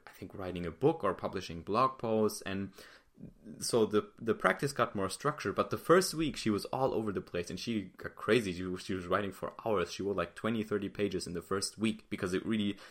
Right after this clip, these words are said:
apparently there was a huge, there was a lot she had to share, right? Even if it's just, just with herself. So that really, really changed her.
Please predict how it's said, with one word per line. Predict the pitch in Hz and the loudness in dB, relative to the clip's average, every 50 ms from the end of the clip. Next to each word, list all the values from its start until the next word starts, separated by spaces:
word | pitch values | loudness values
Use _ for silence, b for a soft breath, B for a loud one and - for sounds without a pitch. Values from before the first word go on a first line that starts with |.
| B | B
apparently | - - - 156 160 131 101 | -6 0 2 2 4 4 2
there | 92 92 | 2 2
was | 87 87 87 - | 2 2 2 0
a | 92 | -2
huge, | - - - - 127 117 117 113 - - - - - _ _ - _ _ _ - - _ _ | -4 -6 -6 -2 -2 0 0 -2 -2 -6 -6 -8 -12 _ _ -20 _ _ _ -20 -20 _ _
there | - - - 90 | -2 0 2 4
was | 92 98 90 | 4 4 2
a | 95 | 4
lot | 92 95 101 - | 4 4 2 4
she | - 107 | 0 0
had | 107 - | 0 0
to | - - | -2 -2
share, | - - - - 85 | -2 0 0 0 0
right? | - - 87 101 - - - B B B B B - | 0 -2 -2 -2 -4 -6 -12 B B B B B 2
Even | 127 123 123 123 | 2 4 4 4
if | 120 117 - | 2 2 0
it's | 107 - - | -2 0 0
just, | 107 - - - - - - | 0 0 0 -6 -10 -12 -14
just | - - 101 - - | -6 -4 -4 -4 -2
with | 104 95 | -4 -4
herself. | 107 95 95 - - 113 - - - _ - _ _ _ - _ _ _ _ _ _ _ _ - B B B B B | -4 -6 -6 -4 -4 -4 -4 -6 -12 _ -20 _ _ _ -20 _ _ _ _ _ _ _ _ -20 B B B B B
So | - 120 | -8 0
that | 113 113 107 - - | 2 2 2 2 0
really, | 120 113 127 151 160 147 147 | 0 2 2 2 2 2 4
really | 131 123 120 110 110 104 | 4 4 4 4 2 0
changed | 98 - - 107 95 90 - - | 0 -2 -4 -4 -4 -4 -4 -6
her. | - - - | -8 -8 -10